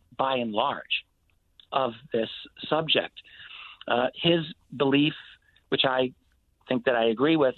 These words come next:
is that you're dealing with a combination of public but also private,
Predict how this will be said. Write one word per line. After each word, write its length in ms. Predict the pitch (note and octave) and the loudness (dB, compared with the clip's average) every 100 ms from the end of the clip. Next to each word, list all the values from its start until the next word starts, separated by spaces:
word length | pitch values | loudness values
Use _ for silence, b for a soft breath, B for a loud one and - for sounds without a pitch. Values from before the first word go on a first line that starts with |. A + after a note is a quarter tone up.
| b b b b - | b b b b -6
is 100 | C3 | -2
that 160 | C#3+ | 0
you're 160 | C#3 C#3 | 0 2
dealing 380 | D3+ D#3 C#3+ C3+ | 2 2 2 2
with 160 | B2+ C3 | 0 -2
a 60 | |
combination 680 | - C#3+ C3+ C3+ B2+ B2 C3 | -6 -2 2 2 2 2 2
of 140 | A#2 A2 - | 2 0 -4
public 440 | - D3 - - - - | -4 -2 -4 -6 -8 -4
but 100 | A#2 - | -2 0
also 460 | B2+ A#2+ A#2+ G#2 - _ - - | -2 0 0 0 -6 _ -16 -8
private, 800 | A2+ A#2 B2+ C#3+ D3+ C3+ C3 | -4 0 0 2 0 2 0